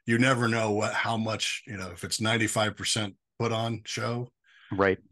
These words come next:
Speaker 1: five percent reality. Whereas with this guy, you kinda know what you're getting. With Whiteside, you kinda, you know, he's,
Speaker 2: He
Speaker 1: he's not, he's not full of B S unless you're a commanding officer doing the wrong thing.
Speaker 2: Right, right.
Speaker 1: At which point <laughs> he's gonna turn on the B S machine and, and let fly.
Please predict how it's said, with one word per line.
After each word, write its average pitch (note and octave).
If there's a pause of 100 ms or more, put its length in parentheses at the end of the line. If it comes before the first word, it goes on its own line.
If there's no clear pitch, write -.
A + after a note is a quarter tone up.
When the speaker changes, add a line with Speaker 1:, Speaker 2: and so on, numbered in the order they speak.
(160)
Speaker 1:
five A2
percent G#2+
reality. A#2 (340)
Whereas G#2
with G#2+
this D3
guy, A2+
you G#2
kinda G#2+
know G#2
what F#2
you're F2+
getting. F2+ (220)
With F#2+
Whiteside, G#2+
you F#2+
kinda, F#2
you G2+
know, E2
he's, F#2
Speaker 2:
He A2
Speaker 1:
he's G#2
not, A#2+ (400)
he's A2
not C3
full B2
of G#2
B G#2+
S A2
unless A2+
you're A#2
a G#2
commanding G#2
officer G#2
doing G2+
the F#2
wrong F#2+
thing. - (320)
Speaker 2:
Right, D#2+ (300)
right. E2
Speaker 1:
At B2+
which A#2
point C3 (220)
<laughs> -
he's F3+
gonna A#2+ (240)
turn C3
on A#2
the G#2
B A2+
S A2+
machine G#2
and, G2
and G#2
let G#2+
fly. G#2+